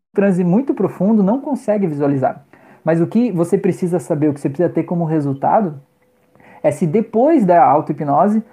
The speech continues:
depois da auto-hipnose, aquele assunto específico que você foi tratar, porque as auto-hipnoses sempre têm um objetivo específico, né? Se depois da auto-hipnose você consegue se sentir diferente em relação ao assunto que você queria tratar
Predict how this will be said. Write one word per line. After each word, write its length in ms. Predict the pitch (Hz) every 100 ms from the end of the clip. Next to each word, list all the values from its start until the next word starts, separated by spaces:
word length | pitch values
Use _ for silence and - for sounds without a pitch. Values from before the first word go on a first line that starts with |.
| - -
depois 400 | 170 180 214 220
da 80 | 185
auto-hipnose, 480 | 180 175 160 180
aquele 340 | 175 - 247 302
assunto 380 | 269 - 214 208
específico 720 | - 185 180 - 170 - 151
que 100 | 139
você 300 | 139 147 151
foi 160 | 147 147
tratar, 340 | 135 139 175
porque 140 | -
as 100 | 151
auto-hipnoses 440 | 147 160 165 156 170
sempre 260 | 180 180
têm 100 | 208
um 160 | 202 214
objetivo 480 | 220 185 202 208 190
específico, 600 | 185 202 - 139 139 139
né? 160 | 151 - - -
Se 160 | - 190
depois 440 | 185 185 214 262
da 80 | 220
auto-hipnose 600 | 196 190 175 156 170 190
você 220 | 185 185
consegue 340 | 196 190 202 185
se 140 | 202
sentir 300 | - 185 214
diferente 680 | 180 247 285 185 226 269 - _ _
em 80 | 170
relação 440 | 180 202 196 202
ao 140 | 196 208
assunto 540 | 214 - 180 240 302
que 100 | 277
você 240 | 226 214
queria 240 | 220 190 196
tratar 440 | 208 208 139 131